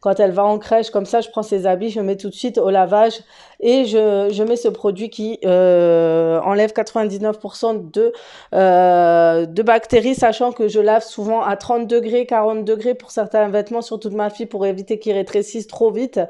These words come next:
pour éviter de les abîmer. Et vous savez que si vous dépassez pas, je crois, soixante degrés, euh, il y a certaines bactéries qui résistent encore.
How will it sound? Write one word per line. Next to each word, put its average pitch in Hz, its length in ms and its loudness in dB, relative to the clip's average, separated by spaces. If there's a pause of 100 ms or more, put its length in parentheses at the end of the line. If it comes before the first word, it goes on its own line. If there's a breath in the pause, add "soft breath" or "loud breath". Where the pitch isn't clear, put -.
(440 loud breath)
pour 208 120 0
éviter 220 400 -2
de 208 60 -4
les 208 180 0
abîmer. 220 640 0
Et 233 240 2
vous 202 140 -8
savez 202 320 0
que 185 160 -2
si 226 300 -8
vous 196 120 -12
dépassez 208 440 -2
pas, 233 120 0
je 226 80 -6
crois, 190 160 -2
soixante 214 500 -4
degrés, 208 480 -2 (400 loud breath)
euh, 196 140 4
il 196 60 4
y - 20 2
a 196 60 0
certaines 233 540 0 (100)
bactéries 220 540 0
qui 233 120 -4
résistent 214 400 -2
encore. 208 440 -6